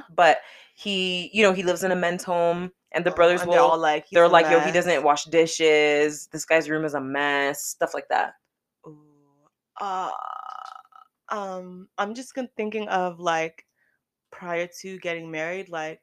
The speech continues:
Speaker 1: at the age that I was, I probably wouldn't have been broken by that
Speaker 2: Yeah.
Speaker 1: at all.
Speaker 2: Yeah, it's not huge.
Speaker 1: Because I would just be like,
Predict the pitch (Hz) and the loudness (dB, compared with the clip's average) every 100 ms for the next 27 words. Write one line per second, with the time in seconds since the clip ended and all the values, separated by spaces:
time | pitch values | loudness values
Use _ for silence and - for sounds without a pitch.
0 | - 165 - 180 175 170 - 170 170 170 | -12 -12 -12 -16 -16 -18 -14 -12 -10 -10
1 | 190 226 247 277 269 _ _ _ _ 190 | -8 -8 -8 -10 -14 _ _ _ _ -2
2 | 185 - 185 170 170 190 208 185 156 165 | -2 -4 0 2 2 -2 -6 -8 -4 -4
3 | 151 165 151 160 156 139 151 151 - - | -4 -6 -8 -8 -8 -10 -10 -14 -16 -18
4 | - - 180 - - - - 165 - - | -18 -6 -2 -2 -6 -18 -6 -4 -4 -6
5 | 170 - 143 170 151 143 196 - 202 185 | -4 -4 -4 -6 -6 -6 -8 -2 0 2
6 | 165 165 175 - 185 185 | 0 0 -6 -8 -8 -10